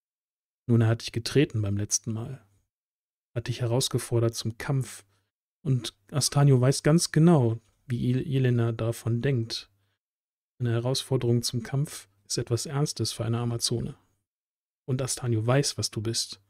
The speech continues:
Besser vielleicht als jeder andere kennt er dich. Und doch tut er genau das, er fordert dich heraus. Er hebt sich über dich, ein Mann, der sich über dich erhebt.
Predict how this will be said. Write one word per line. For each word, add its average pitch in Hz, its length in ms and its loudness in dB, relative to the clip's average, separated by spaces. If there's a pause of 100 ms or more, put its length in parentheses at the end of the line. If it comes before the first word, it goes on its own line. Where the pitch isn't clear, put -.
(1900)
Besser 135 260 2
vielleicht 117 480 0
als 117 200 0
jeder 131 260 -2
andere 131 360 2
kennt 131 300 -4
er 123 60 -8
dich. - 320 -16 (1400)
Und 139 220 4
doch - 380 4 (580)
tut 143 180 2
er 135 80 6
genau 135 320 8
das, 160 560 2 (720)
er 117 80 -14
fordert 139 380 4
dich - 140 -2
heraus. 131 580 0 (1300)
Er 135 80 2
hebt 151 300 8
sich 120 220 0
über 113 180 2
dich, - 360 -2 (200)
ein 110 180 -2
Mann, 135 260 6
der 123 140 4
sich 123 160 -2
über 123 220 0
dich 131 260 -4
erhebt. 123 440 0